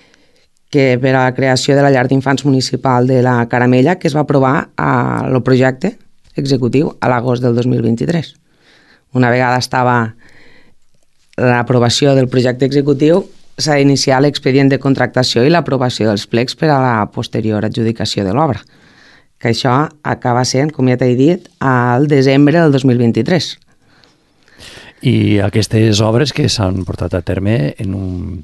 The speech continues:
Speaker 2: temps rècord, podem dir, no? Tot i això, sempre hi ha problemes o daltabaixos?
Speaker 1: Bueno.
Speaker 2: S'ha seguit més o menys el, el planning que havia
Speaker 1: Sí,
Speaker 2: preparar?
Speaker 1: realment l'obra estava prevista que s'havia d'executar en cinc mesos,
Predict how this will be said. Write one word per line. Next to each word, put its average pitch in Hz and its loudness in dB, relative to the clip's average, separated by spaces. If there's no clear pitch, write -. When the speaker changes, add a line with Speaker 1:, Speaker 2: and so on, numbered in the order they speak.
Speaker 2:
temps - -8
rècord, 120 -2
podem 78 -8
dir, 73 -10
no? 160 -8
Tot 123 -2
i 120 2
això, 147 -2
sempre 107 -2
hi 101 -2
ha 98 -2
problemes 131 -2
o 92 -4
daltabaixos? 101 -6
Speaker 1:
Bueno. 135 -2
Speaker 2:
S'ha 120 0
seguit 113 0
més 107 2
o 101 0
menys 113 -2
el, 92 -10
el 107 -8
planning 104 -2
que 110 -4
havia 95 -4
Speaker 1:
Sí, 139 -2
Speaker 2:
preparar? 160 2
Speaker 1:
realment 143 2
l'obra 156 2
estava 151 0
prevista 147 2
que 131 0
s'havia 135 2
d'executar 131 0
en 135 2
cinc 143 0
mesos, 151 0